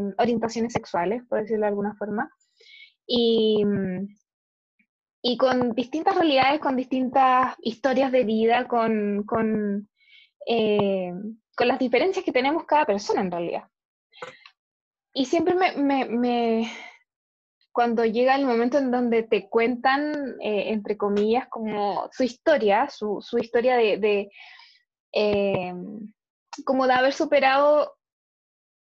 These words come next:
barreras que no tendrían que haber superado, o sea, que, que tendrían que haber,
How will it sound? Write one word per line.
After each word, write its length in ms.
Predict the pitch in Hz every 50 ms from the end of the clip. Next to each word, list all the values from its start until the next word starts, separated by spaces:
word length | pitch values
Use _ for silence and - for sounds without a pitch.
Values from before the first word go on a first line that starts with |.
| _ -
barreras 920 | 220 233 226 226 226 233 269 311 302 233 202 196 262 359 359 - - _ _ _ _ _ _ _ _ _ _ _ _
que 680 | - 247 247 233 233 226 226 226 220 220 214 226 220 _ _ _ _ _ _ _ _ _ -
no 160 | 233 277 302
tendrían 360 | 359 370 339 302 320 349 415
que 100 | 403 -
haber 100 | 330 339
superado, 580 | - - 359 294 294 320 349 359 220 - - - _ -
o 60 | -
sea, 220 | 226 - 254 269 254
que, 260 | 247 262 240 - -
que 100 | - 285
tendrían 320 | 277 277 277 285 302 311
que 100 | 302 349
haber, 340 | 311 311 311 320 330 330 330